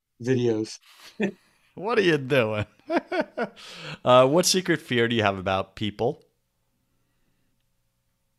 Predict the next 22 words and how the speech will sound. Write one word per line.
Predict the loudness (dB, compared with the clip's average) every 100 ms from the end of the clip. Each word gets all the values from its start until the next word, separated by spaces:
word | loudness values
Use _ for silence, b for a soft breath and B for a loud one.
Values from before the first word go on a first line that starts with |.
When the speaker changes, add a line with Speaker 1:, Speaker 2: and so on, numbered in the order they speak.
| _ -6
Speaker 1:
Um, | -4 -2 -2 -6 _ _ _ _ _ _ _ _
hmm. | -8 -8 -8 _ -20 _ _ _ _ _
Uh, | -2 0
th-, | -2 -8 -18 -14 -4
that | -2 0
they're, | 2 2 0 -4 _ _ _ _ _ _ _ -6
they | -2
wanna | -2 -4
cling | -4 -2 -2 -2
to | -4
me | -4
because | -4 -6 -4
they | -4
want, | -4 -8 -10 -18 -20 -14
um, | -10 -10 -10 -12 B B B
psychiatric | -4 -2 0 0 0 -4 -6
information. | -8 -6 -6 -6 -6 -12 -14 _ _ _ -8
And | -4
I | -2
don't | 0
like | -2
to, | -4 -6